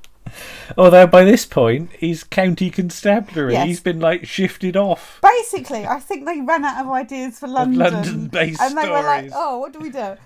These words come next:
Speaker 2: Let's send him off to Hertfordshire."
Speaker 1: Hertfordshire, where, where hurricanes hardly ever happen,
Speaker 2: Mm.
Speaker 1: apparently.
Speaker 2: Okay, so, yeah.
Speaker 1: But I've written some notes. We'll go
Speaker 2: Okay.
Speaker 1: through the notes, then we'll talk about, uh, Dial nine nine nine.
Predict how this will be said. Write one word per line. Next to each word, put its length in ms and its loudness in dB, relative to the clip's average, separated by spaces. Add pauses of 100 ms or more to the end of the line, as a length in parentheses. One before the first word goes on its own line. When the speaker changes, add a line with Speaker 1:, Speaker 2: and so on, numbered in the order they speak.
(100)
Speaker 2:
Let's 200 -6 (120)
send 260 -4
him 120 -4
off 280 -8
to 200 -12 (180)
Hertfordshire." 680 -4 (100)
Speaker 1:
Hertfordshire, 720 -10 (120)
where, 360 -8
where 220 -4
hurricanes 540 -4
hardly 380 -2
ever 220 -8
happen, 560 -10
Speaker 2:
Mm. 260 -20
Speaker 1:
apparently. 480 -12 (100)
Speaker 2:
Okay, 300 -8 (220)
so, 260 0
yeah. 320 0 (880)
Speaker 1:
But 240 2
I've 160 0
written 220 -2
some 180 -4
notes. 400 -2
We'll 100 -6
go 120 0
Speaker 2:
Okay. 140 -2
Speaker 1:
through 160 -2
the 100 -8
notes, 460 -6
then 160 -10
we'll 100 -8
talk 240 -6
about, 320 -2 (420)
uh, 160 -6
Dial 300 0
nine 240 -2
nine 260 -4
nine. 540 -6